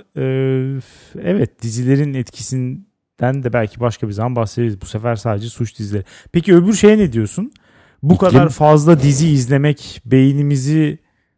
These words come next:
Speaker 1: boşaltmak şart mıdır sorusuna?
Speaker 2: Şart değildir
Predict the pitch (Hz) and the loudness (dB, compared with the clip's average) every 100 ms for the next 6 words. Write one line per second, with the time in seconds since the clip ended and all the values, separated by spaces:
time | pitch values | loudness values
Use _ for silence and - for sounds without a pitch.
0 | - 113 127 - 131 120 - 131 - - | -8 2 2 4 2 2 -2 -4 -4 -14
1 | - _ _ _ _ _ _ _ _ - | -20 _ _ _ _ _ _ _ _ -6
2 | 143 143 127 - 113 104 - - _ _ | 2 4 2 -4 -6 -6 -8 -14 _ _
3 | - 113 104 - 127 190 - _ _ _ | -6 -4 -4 -6 -6 -6 -10 _ _ _
4 | _ _ _ _ _ _ _ _ - - | _ _ _ _ _ _ _ _ -10 2
5 | 92 110 - 147 170 165 90 82 | 2 2 -2 -2 2 2 2 2